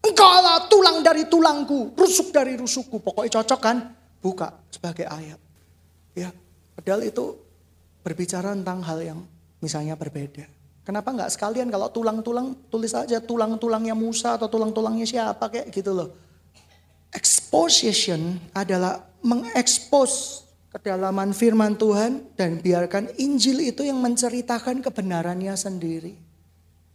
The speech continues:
Banyak orang yang menggunakan kata-kata yang gini, contoh ya, saya, saya tergelitik dengan sebuah kiriman beberapa teman-teman.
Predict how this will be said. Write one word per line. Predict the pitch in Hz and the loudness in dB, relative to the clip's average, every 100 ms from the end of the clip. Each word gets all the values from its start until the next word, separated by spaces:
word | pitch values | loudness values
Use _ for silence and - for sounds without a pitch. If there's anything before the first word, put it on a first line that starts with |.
| - | -8
Banyak | - 240 | -4 0
orang | 233 240 269 262 | 2 2 2 0
yang | |
menggunakan | 233 226 202 190 190 220 226 | -2 -2 -2 -4 -2 -4 -2
kata-kata | 196 202 202 202 202 220 | -4 -4 -2 -4 0 0
yang | 214 196 196 - _ _ - | 0 -4 -6 -14 _ _ -10
gini, | 196 180 - _ - | -8 -10 -14 _ -10
contoh | 185 185 175 | -6 -2 -2
ya, | 156 - - | -4 -10 -10
saya, | 170 190 196 - _ _ _ _ - | -4 -2 -4 -10 _ _ _ _ -18
saya | - 190 196 | -6 -6 -2
tergelitik | 196 185 170 170 214 | -4 -2 -4 -2 -6
dengan | 180 156 156 | -4 -6 -4
sebuah | 180 175 175 170 160 160 165 - _ _ - | -6 -4 0 2 2 -2 -10 -20 _ _ -12
kiriman | 190 185 170 170 170 | -8 -6 -4 -4 -4
beberapa | 165 165 160 156 160 | -4 -4 -4 -4 -6
teman-teman. | 156 156 151 160 156 170 | -4 -8 -8 -12 -14 -16